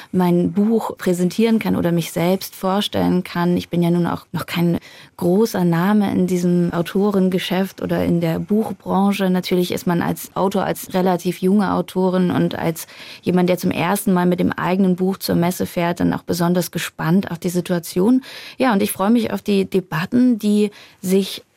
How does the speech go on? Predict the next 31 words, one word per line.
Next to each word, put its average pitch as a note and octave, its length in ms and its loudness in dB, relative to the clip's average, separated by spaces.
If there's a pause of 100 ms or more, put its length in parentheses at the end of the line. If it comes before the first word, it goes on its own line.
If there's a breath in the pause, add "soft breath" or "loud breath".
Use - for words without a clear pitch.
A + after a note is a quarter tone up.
(200)
auf D#3+ 300 -4
der G#3+ 220 0
Buchmesse F#3+ 480 0
selbst F3 340 -2
ergeben G3+ 380 0
und - 260 -4
hoffentlich A#3+ 640 -2
natürlich G#3 640 -2
auch F#3 380 -2 (400 loud breath)
in G3+ 240 2
die F#3 440 2
Gesellschaft F#3 720 -2
reinwirken, F#3+ 760 0
in F3 180 2
andere F#3+ 720 2 (400 loud breath)
Debattenfelder. F#3 1080 0 (420 loud breath)
Denn F3 360 2
als - 240 -4
Autorin F3+ 440 0
hat F3 120 -2
man G3 120 2
natürlich F#3+ 300 -2
immer F#3 200 0
die F3 140 -4
Hoffnung, G3+ 380 0
dass F3+ 160 -6
das, E3 200 -6
was F3 120 -2
man E3+ 140 0
da E3+ 100 -6
schreibt, F3+ 460 -2